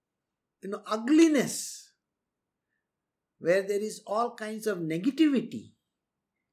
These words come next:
anger, greed, lust, all the negative points, Krishna doesn't exist in that place.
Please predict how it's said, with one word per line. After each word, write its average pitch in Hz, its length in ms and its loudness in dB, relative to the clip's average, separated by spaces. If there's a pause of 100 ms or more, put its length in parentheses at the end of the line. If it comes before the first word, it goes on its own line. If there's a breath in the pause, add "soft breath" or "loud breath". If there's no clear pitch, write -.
(300)
anger, 233 760 -2 (240)
greed, 254 580 0 (260)
lust, 233 460 -2 (760)
all 220 360 -2
the 254 100 -2
negative 233 520 -6
points, 214 500 -6 (640)
Krishna 214 500 -6
doesn't 220 400 0
exist 196 540 -4
in 190 160 -6
that 139 280 -8
place. - 600 -10